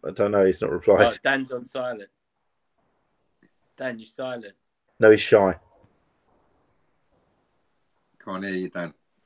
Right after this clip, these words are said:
Speaker 3: No, Piers is a,
Speaker 2: Dan, we
Speaker 3: he's
Speaker 2: just
Speaker 3: more of a Palace fan than he is Arsenal. I'm not listening, and he's
Speaker 2: I,
Speaker 3: not
Speaker 2: I, this is,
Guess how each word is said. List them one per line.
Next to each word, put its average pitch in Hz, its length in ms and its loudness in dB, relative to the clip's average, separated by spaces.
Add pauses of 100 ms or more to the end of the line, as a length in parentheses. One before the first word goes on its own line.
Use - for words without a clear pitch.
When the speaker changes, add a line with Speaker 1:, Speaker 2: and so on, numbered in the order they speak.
Speaker 3:
No, 139 120 -6
Piers 147 340 -4
is 127 40 -10
a, 123 60 -2
Speaker 2:
Dan, 120 120 -4
we 123 80 -8
Speaker 3:
he's 139 140 -6
Speaker 2:
just 151 100 -14
Speaker 3:
more 180 220 4
of - 80 -4
a 143 60 -4
Palace 139 460 -8
fan 95 260 -14
than 104 140 -16
he 104 140 -10
is 95 120 -12
Arsenal. 95 400 -12
I'm - 180 -4
not - 20 -8 (640)
listening, 73 380 -20 (440)
and 85 100 -14
he's 104 80 -6
Speaker 2:
I, 143 80 0
Speaker 3:
not - 200 -6
Speaker 2:
I, 165 180 0
this 262 180 -8
is, 185 180 -12